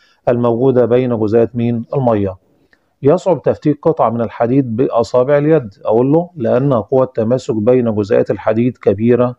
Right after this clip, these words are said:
جدًا". يسهل تجزئة كمية من الماء، الإجابة أقول له: "لأن قوة التماسك بين جزيئات المادة ضعيفة".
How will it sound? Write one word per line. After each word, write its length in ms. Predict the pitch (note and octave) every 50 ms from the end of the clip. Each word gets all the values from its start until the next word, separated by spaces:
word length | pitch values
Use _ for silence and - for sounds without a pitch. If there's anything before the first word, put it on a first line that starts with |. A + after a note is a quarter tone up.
| _ -
جدًا". 460 | B2+ A#2 G2+ F#2+ G#2 F#2+ F#2 G2 G2 _ _ _ _ _ _ _ _ _ _ -
يسهل 400 | C#3 C#3+ F3+ F3+ - - E3+ C3+
تجزئة 440 | - - A#2 G#2+ A2+ G#2+ D3 D#3 D3
كمية 600 | B2 - - A#2 G#2+ A#2+ C3 C3+ C3 A#2+ G#2+ G#2
من 180 | G#2 A#2 B2+ C3
الماء، 440 | A#2+ A2+ A2+ A2+ A2+ G#2+ - - _ _ _ _ _ _ _ _ _ _ -
الإجابة 340 | A2 G2 G#2+ A2 A#2+ A#2+ A#2 A2+
أقول 180 | A2+ B2+ C#3
له: 160 | D#3+ F3+ F3+ _ _ _ _ _ _ _ -
"لأن 360 | C3+ A#2 B2 C#3+ D#3 D#3+ C#3+ A#2+
قوة 340 | G#2+ G2+ - C#3+ C#3+ C#3
التماسك 520 | C3 - - A2+ G#2 A#2+ B2+ B2 - C#3 A#2
بين 440 | A2+ G#2 A2+ B2 B2+ B2 A#2 A2 G2+
جزيئات 380 | G#2+ G2 G#2+ A2+ A#2+ A#2+ -
المادة 540 | A#2+ A2 G#2+ A2+ A#2 A2 G#2 A2+ A2+ A#2 - _ _ _ _ C#3+
ضعيفة". 440 | C3+ B2 A2 F#2+ E2 - - F#2